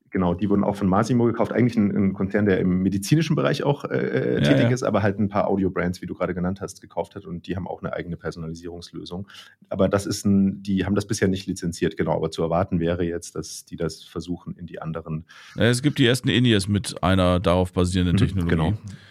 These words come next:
Speaker 2: Äh, jetzt seit letzter Woche. Und, äh, ja, genau, Apple hat in dem Bereich
Speaker 1: Ja.
Speaker 2: auch, also oft, das ist ganz offensichtlich. Und, und, und ein, ein Auslöser, so wie ich das verstanden habe, ist halt tatsächlich, dass eine,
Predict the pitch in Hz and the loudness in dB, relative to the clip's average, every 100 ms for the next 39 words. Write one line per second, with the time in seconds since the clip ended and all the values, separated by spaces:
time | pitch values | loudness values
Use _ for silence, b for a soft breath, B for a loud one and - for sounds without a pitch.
0 | B B - 95 95 92 92 98 87 - | B B -4 2 4 4 4 2 0 -2
1 | - _ 92 - 90 78 78 98 113 - | -16 _ -2 0 0 0 -2 -4 -4 0
2 | 101 107 104 117 113 110 135 127 - 120 | 2 2 2 2 4 4 4 4 4 2
3 | 143 127 123 117 127 123 110 120 110 107 | 4 4 2 2 4 4 2 2 4 4
4 | 104 98 117 - B B B B 120 139 | 6 4 2 -2 B B B B 2 2
5 | 139 147 147 143 143 135 135 131 131 110 | 2 2 2 4 4 4 4 4 4 2
6 | 101 98 123 110 120 120 113 - 131 - | 2 4 4 4 4 4 2 2 0 2
7 | 120 - - 127 117 117 151 175 165 151 | 0 2 2 2 4 4 4 4 4 4
8 | 151 147 135 123 120 - 127 131 - 123 | 4 4 2 2 2 2 2 0 2 2
9 | 127 120 107 117 113 110 110 113 110 110 | 4 2 2 2 2 0 0 0 0 0
10 | 101 107 | 2 4